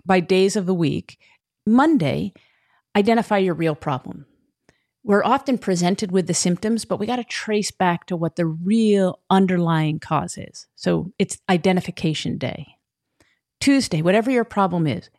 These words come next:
if it involves human beings, trust is broken. Rebuild trust at the center of your problem. Wednesday, when you're looking for how to do all the other things you have to do in addition to rebuilding trust,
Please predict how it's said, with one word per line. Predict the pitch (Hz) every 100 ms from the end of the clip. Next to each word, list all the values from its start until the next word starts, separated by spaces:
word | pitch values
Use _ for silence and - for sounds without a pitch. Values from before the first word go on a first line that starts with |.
| -
if | -
it | 220
involves | 254 208 214 226 -
human | 208 208 202
beings, | 196 202 254 262 _ _ _ _
trust | - 190 180 165
is | 151
broken. | 131 82 - - - - _
Rebuild | 190 190 262 247 233 226
trust | - 185 170 - - _
at | 160
the | 147
center | - - 233 226 - 165 147 175 _
of | 160
your | 156 151
problem. | - 131 - - - _ _ _ _ _ _ _ _ _ _
Wednesday, | 175 214 247 214 156 - - - _ _ _
when | 175
you're | 175
looking | 175 240 262 254
for | 226 214 202 190 185 - _
how | - 208
to | 226
do | 208 208
all | 196
the | 214 - -
other | 233 262 220
things | 226 208 196
you |
have | 185 185
to | 185
do | 185 165 -
in | 175
addition | 160 - _ 269 262 - 170 143 160 _
to | -
rebuilding | 165 180 175 185 175 175 170
trust, | 175 185 220 -